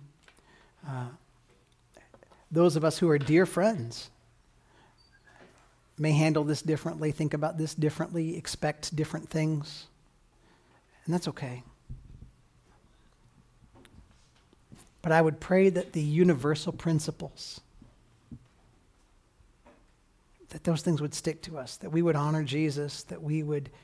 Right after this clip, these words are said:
thank you for your saving, electing, keeping power, and that we would guard against evil,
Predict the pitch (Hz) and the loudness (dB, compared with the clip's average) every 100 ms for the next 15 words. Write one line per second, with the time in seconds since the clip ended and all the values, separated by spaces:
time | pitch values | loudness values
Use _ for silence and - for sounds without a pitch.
0 | - - 160 156 160 156 151 143 135 - | -20 -4 0 0 0 -4 -4 -4 -4 -2
1 | 156 147 143 139 143 - 147 143 143 - | 0 0 -4 -4 -6 -4 -4 -2 -4 -6
2 | - - - - - - 170 156 135 131 | -20 -20 -20 -20 -18 -4 -4 -2 -4 -4
3 | - 143 143 143 143 - - 147 160 151 | -4 -2 0 -2 -4 -8 -6 -4 -2 -2
4 | 147 156 147 151 143 143 - 156 151 147 | -2 2 4 2 0 -4 -4 -6 -6 -6